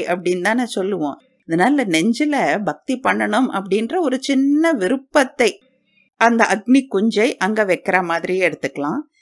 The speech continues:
இல்ல யோக மார்க்கம் வழியாக போகிறவர்களாக இருந்தால் அந்த மூலாதாரத்தில்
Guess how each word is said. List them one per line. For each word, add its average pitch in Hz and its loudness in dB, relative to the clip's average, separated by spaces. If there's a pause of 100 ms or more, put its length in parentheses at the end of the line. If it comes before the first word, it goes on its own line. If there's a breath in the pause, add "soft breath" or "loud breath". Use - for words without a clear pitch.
(240)
இல்ல 240 2
யோக 254 4
மார்க்கம் 240 2
வழியாக 208 0
போகிறவர்களாக 196 0 (100)
இருந்தால் 147 -4 (300 soft breath)
அந்த 190 0
மூலாதாரத்தில் 202 0